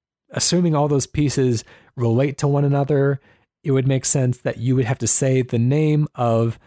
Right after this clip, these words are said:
a character whose name starts with J, and Jareth is kind of where we landed on with the numerology puzzle. Again, kind of going back to the Great Debate and the work that they've done. Um, but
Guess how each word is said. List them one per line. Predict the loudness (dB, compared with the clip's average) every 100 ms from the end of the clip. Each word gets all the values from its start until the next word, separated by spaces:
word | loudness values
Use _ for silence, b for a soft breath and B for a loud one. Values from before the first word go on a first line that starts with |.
| b b -10
a | -6
character | -4 0 0 0 0 0
whose | -2 0 2 2 2 2 0
name | 0 0 2 2
starts | 0 0 -2 -4
with | -6 -6 -2
J, | 0 2 2 2 0 -4 b b b b _ _
and | -4 0 2 2 0 -4
Jareth | -2 0 2 0 -2
is | -6
kind | -2 -2 -2
of | -2
where | -2 0 0
we | 0
landed | 0 0 0 -2
on | 0 0
with | 0 -2
the | -2
numerology | -2 0 0 0 0 0 0 0 -2
puzzle. | -4 -2 0
Again, | 0 0 0
kind | 0
of | -2
going | 0 -2
back | 0 -2 -4
to | -6
the | -4
Great | -2 -2 -2
Debate | -2 -2 0
and | 0 0
the | 0
work | -2 -4
that | -6 -2
they've | -2
done. | 0 2 2 0 B B B B
Um, | -2 0 0 -4 -4
but | -4 -2